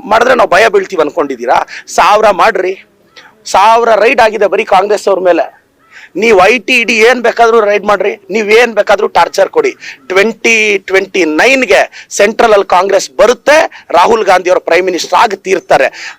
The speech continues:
ಬಿ ಜೆ ಪಿ ಅವರಿಗೆ ದಮ್ಮು ತಾಕತ್ತಿದ್ರೆ ಅದ್ ಏನ್ ಮಾಡ್ತಿರೋ ಮಾಡ್ಕೊಳ್ಳಿ. ಶಿಕ್ಷಣ ಸಂಸ್ಥೆಗಳ ಮೇಲೆ ಬರ್ತಾರೆ ಇವರು. ನಲವತ್ತೈದು ವರ್ಷದ ಇತಿಹಾಸ ಇರೋ ಸಿದ್ಧಾರ್ಥ ಶಿಕ್ಷಣ ಸಂಸ್ಥೆಗಳ ಮೇಲೆ ಬರ್ತಾರೆ. ಸಾವಿರಾರು ಜನ ವೈದ್ಯರನ್ನ ರೂಪಿಸಿದ್ದಾರೆ.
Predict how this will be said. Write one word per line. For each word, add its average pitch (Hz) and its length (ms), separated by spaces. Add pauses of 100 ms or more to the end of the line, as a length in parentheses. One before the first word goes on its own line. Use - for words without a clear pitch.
(140)
ಬಿ 247 160
ಜೆ 226 180
ಪಿ 220 120
ಅವರಿಗೆ 214 340
ದಮ್ಮು 233 300
ತಾಕತ್ತಿದ್ರೆ 208 540
ಅದ್ 165 160
ಏನ್ 208 380
ಮಾಡ್ತಿರೋ 180 400
ಮಾಡ್ಕೊಳ್ಳಿ. 143 460 (240)
ಶಿಕ್ಷಣ - 400
ಸಂಸ್ಥೆಗಳ 208 480
ಮೇಲೆ 180 180
ಬರ್ತಾರೆ 139 380
ಇವರು. 135 160 (560)
ನಲವತ್ತೈದು 226 540
ವರ್ಷದ 220 280
ಇತಿಹಾಸ 202 460
ಇರೋ 170 160
ಸಿದ್ಧಾರ್ಥ 185 440
ಶಿಕ್ಷಣ 165 400
ಸಂಸ್ಥೆಗಳ 143 540
ಮೇಲೆ 113 560
ಬರ್ತಾರೆ. 170 640
ಸಾವಿರಾರು 226 340
ಜನ 196 160
ವೈದ್ಯರನ್ನ 185 480
ರೂಪಿಸಿದ್ದಾರೆ. 160 640